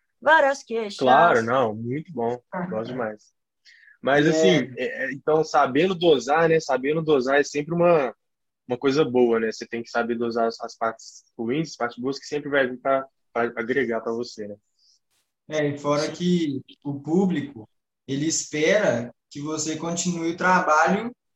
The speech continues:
Speaker 3: muito bem feito do seu pai, né? Independente lá do Bruninho, né? Da,
Speaker 1: Sim.
Speaker 3: dessas situações que você fez. Mas é igual o Pedro falou, né? Saber dosar.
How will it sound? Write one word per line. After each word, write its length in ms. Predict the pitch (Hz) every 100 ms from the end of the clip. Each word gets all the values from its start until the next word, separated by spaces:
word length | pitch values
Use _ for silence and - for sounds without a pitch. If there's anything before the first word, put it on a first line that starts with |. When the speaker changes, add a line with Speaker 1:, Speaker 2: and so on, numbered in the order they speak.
| _
Speaker 3:
muito 380 | 139 170 226 -
bem 240 | 170 165 151
feito 340 | 151 156 -
do 60 | -
seu 180 | 190 -
pai, 280 | 165 139
né? 100 | 135
Independente 720 | 135 139 147 143 139 143 143 156
lá 160 | 147
do 320 | 143 135 120 - _ _
Bruninho, 880 | 131 151 143 147 170 165 143 135 294
né? 200 | 320 - _ _ _ 120
Da, 520 | 123 123 120 113 -
Speaker 1:
Sim. 220 | - - 196
Speaker 3:
dessas 220 | 120 131
situações 560 | - 135 135 - 135
que 60 | -
você 120 | 156
fez. 400 | - 123 120 - _ _ _
Mas 280 | 123 127 135
é 80 | 135
igual 220 | 139 135
o 20 |
Pedro 180 | 151 143
falou, 260 | 180 147
né? 120 | 127 127
Saber 420 | 139 131 131 127
dosar. 440 | 160 175 131 117